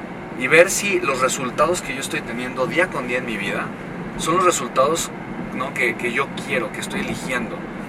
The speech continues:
o simplemente mi vida está resultando por consecuencia de las cosas que estoy haciendo de las que probablemente ni siquiera estoy consciente. Entonces yo quiero que lo que resulte de mi vida día con día sea intencional, ¿ok? No una casualidad,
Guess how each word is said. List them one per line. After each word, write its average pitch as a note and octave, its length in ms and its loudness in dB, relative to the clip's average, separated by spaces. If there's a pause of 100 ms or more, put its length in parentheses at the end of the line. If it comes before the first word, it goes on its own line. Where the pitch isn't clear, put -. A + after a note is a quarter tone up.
(140)
o G#2+ 40 -4
simplemente D3+ 720 2 (380)
mi A#2 120 -2
vida C#3+ 220 2
está - 240 2
resultando B2 840 2 (680)
por C#3+ 240 4
consecuencia E3 1040 2
de C3+ 80 2
las A#2+ 160 2
cosas E3 240 -2
que - 20 -4
estoy D3 160 0
haciendo C#3+ 300 0
de C3+ 100 4
las A2 160 -2
que A2 120 -6 (240)
probablemente C3 380 0
ni B2 60 -6
siquiera B2 180 -4
estoy A#2+ 180 -4
consciente. - 400 -8 (520)
Entonces D#3+ 280 2
yo D#3+ 140 2
quiero F3 200 6
que C#3+ 140 0
lo A#2+ 180 2
que A#2+ 100 -2
resulte A2 500 0
de B2 100 0
mi A#2 140 -2
vida A#2 280 -2
día A#2+ 140 2
con B2+ 220 -4
día A#2+ 200 4
sea B2 160 -4
intencional, A2+ 680 -4 (800)
¿ok? A2+ 300 0
No A#2 160 0
una A#2+ 200 0
casualidad, G#2+ 680 0